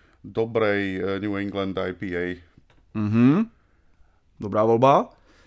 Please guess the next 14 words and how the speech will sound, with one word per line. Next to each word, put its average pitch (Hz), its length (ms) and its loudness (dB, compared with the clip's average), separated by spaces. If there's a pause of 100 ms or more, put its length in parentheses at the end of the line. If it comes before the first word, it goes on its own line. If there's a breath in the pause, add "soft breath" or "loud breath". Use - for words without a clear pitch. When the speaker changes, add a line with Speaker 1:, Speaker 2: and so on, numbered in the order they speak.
(500 soft breath)
Speaker 2:
Jaký 113 220 -2
je 202 100 8
nejhorší 180 520 4
I 143 160 2
T 143 160 -8
problém, 110 580 -2 (120)
který 131 280 -2
si 160 140 0
musel 147 380 0
řešit? - 420 -12 (600 soft breath)
Speaker 1:
Eh, 117 40 -8 (240)
najhorší 170 720 -4
bolo 147 260 -4
to, 139 380 -4